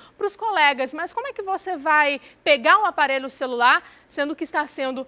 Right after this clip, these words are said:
ameaçado ou no movimento brusco acaba sendo atingido, como foi o caso do Mário Jorge, como foi um caso que eu mostrei também de um motorista, de um taxista,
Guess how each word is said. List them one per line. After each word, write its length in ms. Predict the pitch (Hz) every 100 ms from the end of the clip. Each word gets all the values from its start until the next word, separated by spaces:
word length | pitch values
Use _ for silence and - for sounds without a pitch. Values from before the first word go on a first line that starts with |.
| - -
ameaçado 840 | 254 269 277 254 - 220 220 226
ou 160 | 240
no 100 | 269
movimento 520 | 269 269 262 269 269 240
brusco 480 | 240 339 403 -
acaba 400 | 285 277 269 262
sendo 260 | 277 277 262
atingido, 720 | 269 285 294 220 269 359 269
como 220 | 262 262
foi 200 | 254 262
o 60 | 254
caso 400 | 269 254 247 254 - - -
do 140 | 285
Mário 320 | 277 254 247
Jorge, 500 | 214 262 320 302 269
como 220 | 285 294
foi 140 | 294 302
um 80 | 302
caso 280 | 294 302
que 60 | 330
eu 60 | 320
mostrei 400 | 302 - 294 311
também 280 | 277 269
de 80 | 277
um 60 | 285
motorista, 500 | 285 294 262 294 294
de 120 | 285
um 40 |
taxista, 880 | 294 330 330 - 294 277 - - 226